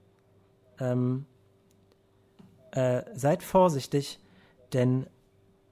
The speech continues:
die Höhle, in der ihr vor dem Weltenlied ankommen werdet, ist ein, eine Zwischenlager, ein Camp von vielen meiner ehemaligen Verbündeten, die sehr mächtig sind. Ich rate euch zur Vorsicht und wünsche euch alles Gute.“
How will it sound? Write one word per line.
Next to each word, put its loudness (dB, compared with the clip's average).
die -6
Höhle, 0
in -2
der 0
ihr -2
vor 0
dem 2
Weltenlied 0
ankommen -2
werdet, -4
ist -8
ein, -2
eine 0
Zwischenlager, -2
ein -2
Camp 0
von -2
vielen 2
meiner 2
ehemaligen 0
Verbündeten, -2
die -2
sehr 0
mächtig -2
sind. -10
Ich -4
rate 2
euch -6
zur -8
Vorsicht -2
und -4
wünsche -6
euch -10
alles -8
Gute.“ -12